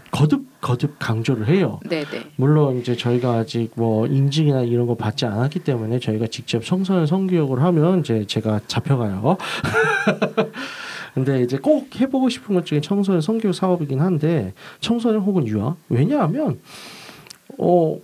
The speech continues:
Speaker 1: 가장 중요한, 첫 경험이 제일 중요한 거는 다들, 어, 이제 부정할 수가 없잖아요.
Speaker 2: 네.
Speaker 1: 내가 어떠한 첫 경험을 했느냐에 따라서 앞으로의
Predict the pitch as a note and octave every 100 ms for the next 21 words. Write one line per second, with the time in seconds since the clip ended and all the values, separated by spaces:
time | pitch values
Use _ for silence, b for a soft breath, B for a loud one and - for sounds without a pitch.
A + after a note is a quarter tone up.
0 | - - E4 - G#3+ G3+ - - - F#4
1 | - G4+ G4 E4+ D4+ C#4 A#3 - F3 G3
2 | - C3 E3 F#3 E3 D3 C3+ C3 C3 B2+
3 | A#2 A#2 A2+ - G#2 A2+ A#2+ G#2 - G#2
4 | G2 F#2+ G2 - G2 - C3+ C3 C3 C3
5 | C#3+ F#2+ - A2 G#2+ F2+ - F3+ D#3 C#3
6 | A#2+ C#3+ F3 A2+ - G#3 F#3+ - - F#3+
7 | F3+ D3 G#3+ A#3 E3+ A#2+ - - D#3+ F#3+
8 | G3 - - D#3 B2 A#2 F#3+